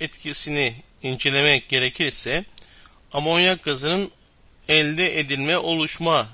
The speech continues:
denge tepkimesi. Dengedeki tepkimenin hacmi küçültülerek kap basıncı artırılırsa, hacim küçültüldüğünde kabın, kaptaki gazların kısmi basınçları artış gösterecek. Denge etkiye tepki olarak da arkadaşlar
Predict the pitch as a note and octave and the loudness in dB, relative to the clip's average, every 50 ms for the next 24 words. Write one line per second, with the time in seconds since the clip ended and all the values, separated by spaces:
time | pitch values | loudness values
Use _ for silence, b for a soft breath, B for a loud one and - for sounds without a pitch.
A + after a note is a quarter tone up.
0 | - - - B2 C3+ C3 C3 A#2+ A2+ - - A2+ G2+ - - G#2 G2+ G2 - - | -20 -16 -10 -6 -4 -4 -2 -4 -4 -4 -4 -6 -6 -6 -6 -6 -6 -6 -6 -4
1 | - E3 F#3 - B B B B B B B B B - C3+ B2+ C#3+ D3+ D#3+ D#3+ | -2 -2 -2 -4 B B B B B B B B B -12 -4 0 2 2 4 4
2 | D#3+ E3 D#3+ - - G3+ - G3+ F#3 F3 - - - D#3+ D#3+ F3 F#3 F#3 E3 E3 | 2 2 2 -2 -6 -8 -2 -2 -2 -2 -2 -6 -6 -4 -2 -2 0 -2 0 -2
3 | D#3+ D#3+ D3 - E3 E3+ E3 C#3+ - - D#3+ D3 - - D#3+ C#3+ - - E3+ F3+ | -2 -2 -2 -4 -2 -2 -2 -2 -4 -6 -12 -10 -8 -6 -8 -8 -8 -6 -2 0
4 | E3 C3+ C#3+ E3+ F#3+ - - - - E3 F3 F3 - - - D3 C#3+ - - C3+ | 0 2 0 0 -2 -4 -10 -6 0 0 0 0 0 -4 -6 -6 -6 -4 -6 -6
5 | B2+ B2 - - F#3 G3+ - - - - - - D3 D3+ D3 C#3+ - - D#3 D#3 | -6 -4 -2 -2 -2 -2 -2 -4 -10 -16 -6 0 2 2 2 2 0 -2 -2 -2
6 | D3+ C#3+ - - - G2 E2+ - - - B B B B B B B B B B | -2 -2 -4 -6 -6 -6 -6 -6 -10 -20 B B B B B B B B B B
7 | B B - D3+ D#3 D3+ - F#3+ F3+ - - E3 - - F3+ E3 - - F3 E3+ | B B -6 -4 -4 -2 -2 -2 -4 -4 -6 -8 -6 -4 -6 -4 -4 -4 -4 -2
8 | D#3+ E3 E3 D#3+ E3 F3+ G3 G3 - - _ _ _ - - D#3+ D#3 D3+ E3+ F3+ | 0 0 0 0 0 0 -2 -2 -4 -8 _ _ _ -8 -4 -4 -2 0 0 0
9 | E3+ C3 - - - - - - - D3+ D3+ - - D#3 D#3 - - F#3 E3+ C#3+ | 0 -2 -4 -8 -20 -20 -8 -2 -2 -2 -2 -2 -6 -10 -8 -6 -2 -2 -2 -2
10 | - - - - - C#3 C#3 C#3+ C#3 - - D#3+ D3+ D3+ B2+ - D3 - - - | -2 -6 -12 -6 0 2 2 2 2 0 -2 -2 -2 -2 -4 -4 -8 -10 -6 -4
11 | E3 D#3+ D#3 - - D3 C#3 - - C#3+ C3 A#2+ A2 G2 - - - B2+ A#2+ A#2 | -2 -2 -2 -2 -2 -4 -2 -2 -2 -2 0 -2 -2 -4 -6 -6 -4 -2 -2 -2
12 | - - D#3+ - - D#3+ D#3 - - D#3+ D#3+ D#3 - - F#3 F3+ - B B B | -4 -6 -10 -8 -6 -6 -6 -4 -4 -4 -4 -2 0 2 2 2 0 B B B
13 | B B B B B B B C3+ C3 D#3 D#3+ D#3+ D#3 D#3 E3+ F#3 F3+ E3+ D3+ - | B B B B B B B -4 0 2 2 2 2 2 2 2 2 2 0 -4
14 | - - E3 D#3+ D#3 D3 - - D3+ D3+ C#3 - - - F3+ D3 D3+ D3+ D3 C#3 | -8 -4 -2 -2 -2 -2 -2 -2 -2 -2 -2 -2 -6 -4 -2 0 2 2 2 2
15 | - - B2+ A#2+ A#2 - - G#2+ G#2 - - - E3 F3 | 2 0 -2 -2 -2 -4 -6 -6 -4 -4 -2 0 0 0